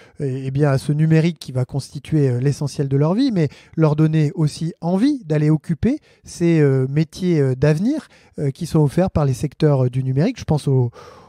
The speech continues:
aux jeunes garçons, mais je pense aussi aux jeunes filles qui aujourd'hui se détournent beaucoup trop largement, euh, de ces, de ces métiers-là, alors même qu'ils peuvent être, euh, très gratifiants, particulièrement, euh, rémunérateurs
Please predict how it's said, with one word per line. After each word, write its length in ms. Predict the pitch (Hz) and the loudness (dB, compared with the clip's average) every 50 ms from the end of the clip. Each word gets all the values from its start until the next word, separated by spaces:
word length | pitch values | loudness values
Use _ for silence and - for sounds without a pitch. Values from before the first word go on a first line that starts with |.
| - _ _ | -20 _ _
aux 120 | 156 139 | 0 0
jeunes 360 | 127 127 135 131 127 123 120 120 | 2 2 2 2 0 -2 -4 0
garçons, 340 | 123 151 151 - - 262 | 0 0 0 0 -2 0
mais 80 | 247 180 | 0 0
je 60 | - | 0
pense 240 | - 165 147 - - - | -2 -4 -4 -4 -8 -4
aussi 380 | - 220 226 208 - - 277 285 | 0 0 0 0 0 -2 -2 0
aux 80 | 269 | 2
jeunes 200 | 233 220 254 247 | 2 2 0 -2
filles 260 | 214 - 277 254 196 147 | 0 0 0 0 0 -2
qui 180 | - - 170 | -2 0 0
aujourd'hui 360 | 156 151 151 151 151 180 220 | 2 2 2 0 0 -2 -2
se 120 | 208 - 175 | -2 -2 -2
détournent 460 | 160 147 160 - - 214 202 175 147 | -2 -2 -2 -2 0 -2 -2 -2 0
beaucoup 260 | 135 190 220 - 240 | 0 0 0 0 -4
trop 220 | - - 180 220 233 | -6 -2 0 0 0
largement, 480 | 208 180 165 165 156 156 160 185 233 - - - - - _ _ | 0 0 0 0 0 0 0 0 -2 -4 -12 -20 -20 -20 _ _
euh, 140 | - 156 147 | -2 0 0
de 160 | 143 139 151 | 2 2 0
ces, 440 | 147 - - - 151 143 139 131 131 | 0 0 -2 -2 0 2 2 0 0
de 100 | 131 143 | 0 -2
ces 180 | 143 - - 151 | -2 0 -2 -2
métiers-là, 380 | 147 143 139 - - - 175 | -2 -2 -2 -2 -2 -2 -2
alors 320 | 220 - - 147 147 143 139 | -2 -2 -2 0 0 2 2
même 260 | 147 170 214 226 240 - | 2 2 0 0 -4 -6
qu'ils 160 | - - 151 | -8 -8 -6
peuvent 240 | - - 151 139 127 | -2 0 2 2 2
être, 280 | 143 143 - - - - | 2 0 -2 -4 -6 -6
euh, 80 | 120 113 - - _ _ _ _ _ | -6 -6 -6 -10 _ _ _ _ _
très 200 | - - - 147 | -6 -2 0 0
gratifiants, 560 | 151 151 156 - - - - - - 190 240 254 - _ _ _ _ _ | 2 2 0 -2 -4 -10 -6 -2 -2 -2 -2 -4 -10 _ _ _ _ _
particulièrement, 760 | - 165 156 - 180 - - 185 175 160 160 165 165 165 156 143 | -2 -2 -2 -4 -10 -4 0 2 2 2 2 2 2 2 4 2
euh, 180 | 135 127 127 | 2 2 2
rémunérateurs 720 | 127 147 147 147 147 139 139 123 127 120 - - 175 214 | 0 0 0 0 0 -2 -2 -2 -4 -2 0 0 0 0